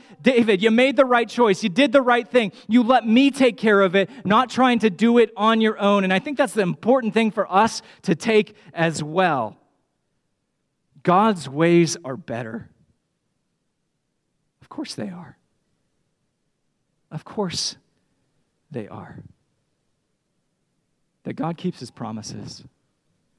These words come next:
that God will take care of his people. And maybe you need that reminder.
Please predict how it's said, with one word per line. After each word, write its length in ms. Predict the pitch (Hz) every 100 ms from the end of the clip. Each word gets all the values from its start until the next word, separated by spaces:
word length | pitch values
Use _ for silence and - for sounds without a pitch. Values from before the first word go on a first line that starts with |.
| _ _
that 180 | - 107
God 560 | 127 127 117 110 113 - _ _
will 120 | -
take 240 | - 127 -
care 440 | - 113 104 107 _ _ _
of 120 | - 110
his 140 | 107
people. 480 | - - - - _ _ _ _ _ _ _ _ _ _ _ _ _ _ _ _ _ _ _ _ _ _ _ _ _
And 80 | 127
maybe 240 | 160 240
you 220 | 143 123 131
need 200 | 131 123
that 180 | 113
reminder. 480 | - 117 117 113 -